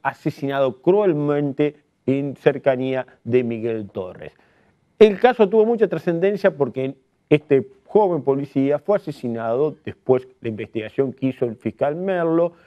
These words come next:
llevó a que se termina-, terminara culpando al comisario en ese momento de la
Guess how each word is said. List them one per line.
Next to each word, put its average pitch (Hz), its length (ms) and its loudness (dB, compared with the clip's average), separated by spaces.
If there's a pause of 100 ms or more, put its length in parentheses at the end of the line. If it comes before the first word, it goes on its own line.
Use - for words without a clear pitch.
(300)
llevó 202 300 2
a 175 140 -2
que 185 460 0
se 156 160 2
termina-, 165 640 -2 (240)
terminara 160 640 0 (360)
culpando 165 1000 2 (180)
al 185 400 -2
comisario 143 1000 0
en 120 100 -6
ese 135 200 -4
momento 139 600 -4
de 135 460 -6
la 131 520 -2